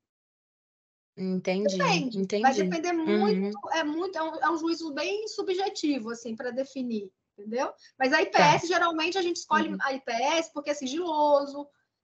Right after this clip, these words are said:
Speaker 2: porque é mais ra-, é, é mais longo prazo, né? Tem todas umas
Speaker 1: Uhum,
Speaker 2: vantagens da
Speaker 1: sim.
Speaker 2: I P S. Mas eu poderia abrir uma I P se eu quisesse,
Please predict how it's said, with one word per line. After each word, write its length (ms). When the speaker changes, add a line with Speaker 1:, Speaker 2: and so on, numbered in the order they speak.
Speaker 2:
porque 140
é 40
mais 240
ra-, 240
é, 200
é 40
mais 220
longo 460
prazo, 560
né? 140
Tem 140
todas 360
umas 200
Speaker 1:
Uhum, 120
Speaker 2:
vantagens 420
da 80
Speaker 1:
sim. 60
Speaker 2:
I 40
P 60
S. 520
Mas 140
eu 120
poderia 500
abrir 240
uma 160
I 60
P 200
se 80
eu 80
quisesse, 480